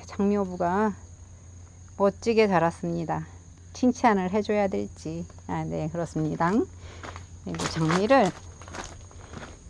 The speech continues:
아, 삽목해놓-, 삽목이 아니지, 얘네들은 심은 거죠. 본식을 한 거고요.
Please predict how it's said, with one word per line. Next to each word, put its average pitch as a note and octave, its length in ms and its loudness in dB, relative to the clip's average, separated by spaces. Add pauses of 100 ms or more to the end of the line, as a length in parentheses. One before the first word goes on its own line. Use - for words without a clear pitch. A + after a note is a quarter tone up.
(320)
아, E3+ 240 -6 (320)
삽목해놓-, C#4 680 8 (200)
삽목이 A3 420 6
아니지, D#3+ 400 4
얘네들은 D#3+ 480 4 (380)
심은 F#4 340 8
거죠. A#3 220 10
본식을 C4+ 560 8
한 C4+ 140 10
거고요. A3+ 540 10